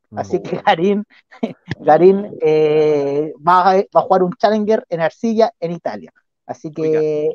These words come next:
Speaker 1: eso es lo, con respecto al tenis.
Speaker 3: Pablo Franzani, ya lo vamos a sacar acá.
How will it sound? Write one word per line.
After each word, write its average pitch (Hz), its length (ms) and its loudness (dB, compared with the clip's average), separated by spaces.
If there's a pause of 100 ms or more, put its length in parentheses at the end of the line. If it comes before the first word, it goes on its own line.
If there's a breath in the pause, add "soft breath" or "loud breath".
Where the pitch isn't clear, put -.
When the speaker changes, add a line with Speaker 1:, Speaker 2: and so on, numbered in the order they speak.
(180)
Speaker 1:
eso 175 320 -2
es - 240 -6
lo, 170 180 -10
con 160 200 -6
respecto 156 360 -8
al - 60 -18
tenis. - 340 -20 (480)
Speaker 3:
Pablo 151 280 -8
Franzani, 147 420 -12
ya 147 100 -10
lo 147 100 -10
vamos 151 220 -12
a - 40 -20
sacar 156 240 -10
acá. 131 500 -12